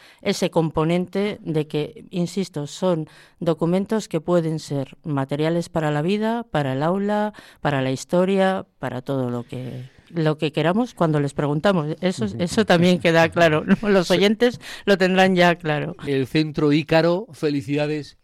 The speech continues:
Speaker 2: quince años
Speaker 1: Ujú.
Speaker 2: después. Hemos hablado del archivo, del propio Ícaro como memoria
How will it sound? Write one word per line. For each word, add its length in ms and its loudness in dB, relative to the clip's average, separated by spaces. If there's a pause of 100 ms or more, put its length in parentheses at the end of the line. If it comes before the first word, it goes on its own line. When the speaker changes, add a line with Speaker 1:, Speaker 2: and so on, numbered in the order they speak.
Speaker 2:
quince 380 -2
años 300 4
Speaker 1:
Ujú. 80 0
Speaker 2:
después. 540 2 (140)
Hemos 260 0
hablado 380 4
del 220 4
archivo, 680 2 (300)
del 440 0
propio 400 2
Ícaro 340 2
como 320 0
memoria 600 0